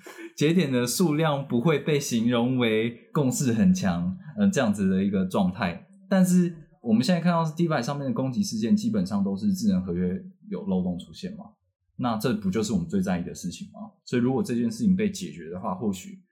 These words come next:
呃，Solana 在 DeFi 上面的潜力可能更，更，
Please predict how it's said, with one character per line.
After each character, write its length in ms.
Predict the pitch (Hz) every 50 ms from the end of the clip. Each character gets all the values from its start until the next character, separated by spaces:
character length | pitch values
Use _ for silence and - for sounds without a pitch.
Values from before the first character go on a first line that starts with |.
| _ _ _ _ _ _ _
呃， 100 | 95 92 87 82 78 - - - _ _ _ _ _ _ _
Solana 600 | - - 101 92 98 104 107 104 95 87 76 76 - - _ _ _ _ _ _ _ _ _
在 180 | - 131 107 95
DeFi 280 | - 120 120 117 95
上 180 | 90 - 101 95
面 200 | 95 95 90 87 - - - _ _ _ _ _
的 140 | - 98 90
潜 280 | - - - 92 80 92
力 160 | 107 110 98
可 80 | 95 82
能 120 | 78 78
更， 280 | - - 101 90 82 - -
更， 260 | - 104 90 80 -